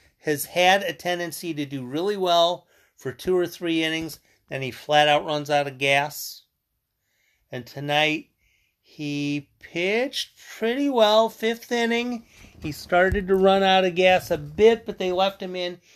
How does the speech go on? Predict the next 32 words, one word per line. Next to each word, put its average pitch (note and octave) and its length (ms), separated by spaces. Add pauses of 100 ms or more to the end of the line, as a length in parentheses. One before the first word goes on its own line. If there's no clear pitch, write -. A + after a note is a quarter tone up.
(120)
He G3 140
got F#3+ 300
in F3+ 160
his E3+ 160
five E3+ 360
innings, D#3+ 460 (300)
and F3+ 100
he E3+ 80
had E3 200
thirteen E3 400
runs D3+ 280
of B2+ 60
support. C3+ 600
So, B2+ 420 (380)
uh, B2+ 540 (140)
between D3+ 300
he D3 100
and D3 140
the C#3 60
bullpen, C3+ 500
that C3+ 120
was C3+ 140
gonna C3+ 180
be B2+ 160
enough B2+ 280
for, - 260 (100)
for - 200
him B2 180
to A#2+ 80
get A#2 180
the B2 100
win. C3 340